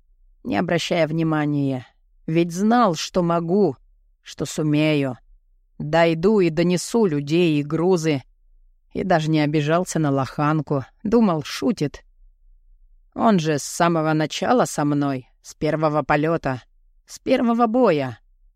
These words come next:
А потом нечаянно услышал про новое назначение. Новый корабль, а меня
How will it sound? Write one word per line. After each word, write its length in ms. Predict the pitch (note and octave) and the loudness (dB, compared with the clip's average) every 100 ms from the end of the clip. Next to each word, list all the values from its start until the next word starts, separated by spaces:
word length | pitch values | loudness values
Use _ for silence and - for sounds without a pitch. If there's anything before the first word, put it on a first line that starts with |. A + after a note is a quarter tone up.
| _ _ _ _ - | _ _ _ _ -8
А 220 | - D3+ | -4 -4
потом 520 | - C#3 - E3+ D3+ - _ | -2 -2 0 0 -2 -8 _
нечаянно 1120 | - D#3+ D3+ - - - G3 D3+ C3+ C3 B2+ - _ - _ _ _ _ | -4 -2 -4 -8 -8 -2 0 2 0 0 -2 -6 _ -20 _ _ _ _
услышал 520 | A3+ G#3 C4 A3 F3+ D#3 | -4 -2 0 0 -2 -2
про 200 | F3+ E3+ | 0 2
новое 340 | F3+ D#3 D3+ | 0 -2 -2
назначение. 1000 | D3+ C#3+ D#3 D3 - F3 D#3+ C#3 C3 A#2 - _ _ _ _ _ _ _ _ _ _ _ _ | -2 -2 -4 -4 -4 -2 0 -2 -4 -10 -16 _ _ _ _ _ _ _ _ _ _ _ _
Новый 420 | B3 C4+ B3 F#3+ | _ 0 2 2
корабль, 640 | - D#3+ D#3 G3+ F#3 F#3 D#3 - _ _ _ _ _ _ | 0 0 2 2 2 0 -2 -10 _ _ _ _ _ _
а 320 | - C#3+ D#3+ D3+ | -8 -2 0 0
меня 760 | D3 D3+ D#3+ E3 G3 E3+ B2+ | 2 2 2 2 2 0 -2